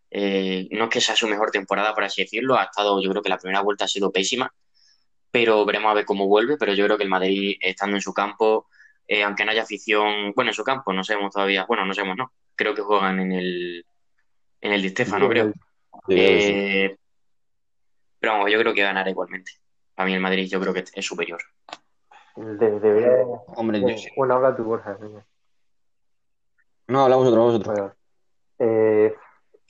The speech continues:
Speaker 2: debería de sacarlo fácil, pero es que lo que he dicho antes con el Barcelona igual. Eh, lo va a sacar adelante y ya está. No va a hacer ni buen juego, sinceramente.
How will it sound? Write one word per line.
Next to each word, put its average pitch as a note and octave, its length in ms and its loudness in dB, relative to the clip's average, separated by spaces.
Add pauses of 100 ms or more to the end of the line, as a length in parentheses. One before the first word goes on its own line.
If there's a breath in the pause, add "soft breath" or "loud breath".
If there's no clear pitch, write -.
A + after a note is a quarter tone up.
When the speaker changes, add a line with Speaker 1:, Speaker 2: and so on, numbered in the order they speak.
(200)
Speaker 2:
debería A2+ 440 6
de D3 80 6
sacarlo B2+ 460 2
fácil, A2 640 -4
pero A2 160 0
es - 40 -2
que A2+ 960 2 (300)
lo A2+ 180 -8
que B2 60 2
he A#2+ 60 4
dicho B2+ 200 -2
antes A#2+ 180 -4
con A#2+ 140 -2
el A2+ 60 2
Barcelona A2 480 0
igual. G2+ 340 0 (1900)
Eh, A2+ 340 6
lo A2+ 140 4
va B2 80 2
a - 20 -2
sacar B2+ 380 2
adelante A2+ 380 0
y G2+ 40 -4
ya G#2 120 2
está. - 220 -8 (200)
No G#2 160 -4
va A2+ 60 2
a A2 40 -6
hacer A2+ 160 -4
ni A2+ 220 -6
buen G#2+ 180 -4
juego, G2+ 400 -4
sinceramente. F#2+ 500 -16